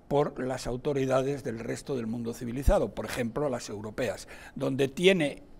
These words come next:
eh, donde hay una orden de detención contra ella y prohibición no ya de que pise un país, sino siquiera de que lo sobrevuele. Bien,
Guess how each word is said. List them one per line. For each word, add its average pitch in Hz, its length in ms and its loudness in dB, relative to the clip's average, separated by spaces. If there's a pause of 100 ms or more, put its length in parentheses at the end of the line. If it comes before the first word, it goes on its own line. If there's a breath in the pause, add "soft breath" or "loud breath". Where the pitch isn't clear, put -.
(180)
eh, 127 360 0
donde 131 400 2
hay 170 260 2
una 160 200 8
orden 156 420 8
de 127 80 -2
detención 123 500 -4
contra 180 320 -2
ella 151 240 0 (220 loud breath)
y 165 100 -2
prohibición 190 720 6 (240 loud breath)
no 196 300 6
ya 247 260 12
de 185 220 8
que 165 160 4
pise 160 520 0
un 147 140 2
país, 208 400 4 (120)
sino 160 420 0
siquiera 208 480 2
de 185 120 -2
que 147 140 -2
lo 127 120 -2
sobrevuele. 107 680 -4 (180)
Bien, - 200 -6